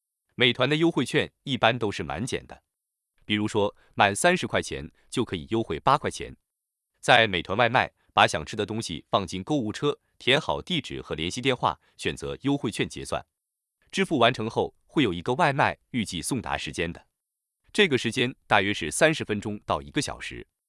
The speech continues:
是根据点的外卖的距离不同而不同的。外卖是由外卖小哥派送的，绝大部分外卖员都是男的，所以一般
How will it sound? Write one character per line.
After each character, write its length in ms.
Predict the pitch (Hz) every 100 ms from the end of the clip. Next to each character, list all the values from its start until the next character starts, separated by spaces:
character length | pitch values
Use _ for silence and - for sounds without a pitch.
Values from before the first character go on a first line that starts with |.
| _ _ _ -
是 200 | - 160
根 200 | 175 180
据 120 | 170
点 160 | 110 85
的 100 | 101
外 120 | 127
卖 160 | 113 98
的 160 | 80
距 160 | 80 110
离 120 | 98
不 180 | - 165
同 300 | - 87 107 -
而 120 | 92
不 140 | -
同 220 | 92 64 69
的。 160 | - _ _ _ _ _ _
外 180 | 175 160
卖 240 | 156 135 120
是 140 | 127
由 140 | 110
外 180 | 113 147
卖 160 | 123 101
小 220 | - 67
哥 180 | 127 165
派 180 | - 95
送 180 | 76
的， 160 | 65 64 _ _
绝 160 | - 143
大 160 | 180 151
部 140 | 139
分 100 | 123
外 100 | 127
卖 120 | 120
员 240 | 92 78 98
都 140 | 117
是 120 | -
男 220 | 76 69 101
的， 160 | 90 _ _ _
所 160 | - 135
以 100 | 95
一 160 | 127
般 220 | 123 131